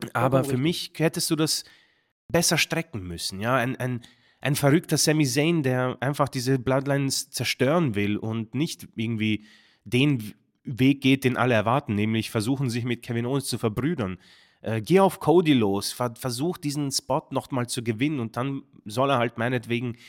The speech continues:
Speaker 1: äh, verlieren und Cody, äh, geht in die Promo-Duelle mit, ah, Heyman und bei Roman Reigns. Das sind dann für mich die letzten zwei Wochen eigentlich. So hast du für mich ein bisschen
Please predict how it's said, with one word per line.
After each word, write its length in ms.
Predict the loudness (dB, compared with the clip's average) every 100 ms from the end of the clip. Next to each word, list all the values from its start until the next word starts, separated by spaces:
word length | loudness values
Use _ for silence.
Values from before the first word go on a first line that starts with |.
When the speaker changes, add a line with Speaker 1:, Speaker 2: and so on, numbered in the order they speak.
| -20 -20 _ _
Speaker 1:
äh, 220 | -2 -2
verlieren 480 | 0 0 4 4 2
und 220 | -2 -4
Cody, 520 | 0 0 2 0 -2 -8 _ _ -4
äh, 160 | -2
geht 240 | 2 0 2
in 80 |
die 80 | 0
Promo-Duelle 640 | 2 2 2 2 2 2 0
mit, 340 | -2 -4 -4
ah, 160 | -2 0
Heyman 380 | 0 0 -2
und 220 | -4 -6 -2
bei 240 | -2 -4 _ -4
Roman 360 | 0 2 2 2
Reigns. 320 | 0 -2 -4
Das 140 | -4
sind 160 | -2 -4
dann 120 | -4
für 80 | -4
mich 160 | -4
die 80 | -2
letzten 320 | -4 -4 -6
zwei 240 | -4 -2 -2
Wochen 300 | -4 -6 -12
eigentlich. 400 | -12 -12 -16 -14
So 340 | -6 -4 -2
hast 200 | -4 -8
du 40 | -8
für 140 | -8
mich 260 | -6 -6 -8
ein 160 | -8
bisschen 460 | -8 -6 -6 -6